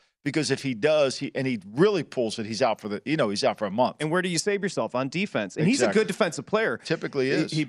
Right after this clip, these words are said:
Speaker 2: he really typically is. But this is where he could be limited. Uh, tomorrow, <laughs> tomorrow, you're gonna be, you know what? You're gonna be back in, in your house, in your favorite chair,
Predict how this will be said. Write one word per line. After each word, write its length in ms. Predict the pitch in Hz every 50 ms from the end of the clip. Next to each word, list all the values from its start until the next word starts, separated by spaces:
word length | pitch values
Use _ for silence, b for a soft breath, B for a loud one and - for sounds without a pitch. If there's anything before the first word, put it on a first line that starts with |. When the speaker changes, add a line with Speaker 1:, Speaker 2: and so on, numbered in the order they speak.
| - 147
Speaker 2:
he 100 | 143 156
really 340 | 147 110 151 180 196 190 156
typically 500 | 147 - 175 - 151 - - 135 123 131
is. 300 | 156 180 156 117 104 - - -
But 300 | - 147 131 127 - -
this 240 | 131 160 151 - -
is 240 | 151 139 123 - - -
where 200 | - 143 139 131
he 320 | 143 - 147 147 139 131 - - 139 127 - _
could 220 | - - 170 147 113
be 160 | 135 123 117
limited. 480 | 120 131 143 147 135 113 104 95 90 B B B B B B -
Uh, 240 | 151 156 151 147 - - -
tomorrow, 500 | - - 196 185 220 - - - 190 160 -
<laughs> 60 | -
tomorrow, 640 | - - - 220 214 190 190 208 220 220 - - - 302 339 294
you're 120 | 233 247 311
gonna 180 | 359 359 339
be, 260 | 208 254 254 226 196 - -
you 80 | 214
know 120 | 233 254 254
what? 260 | 262 262 262 262 - - - B B B B _
You're 120 | - 226
gonna 160 | 226 269 247
be 260 | 233 185 202 180 165 151
back 480 | - - - 190 208 226 247 233 -
in, 140 | 262 233 214
in 260 | - - 147 175 185 180
your 120 | 175 170
house, 520 | - 185 180 190 196 190 190 - - -
in 160 | - 170 165 156
your 120 | 151 147
favorite 420 | 139 - 190 185 185 175 175 -
chair, 560 | - - - 190 180 165 156 156 156 151 156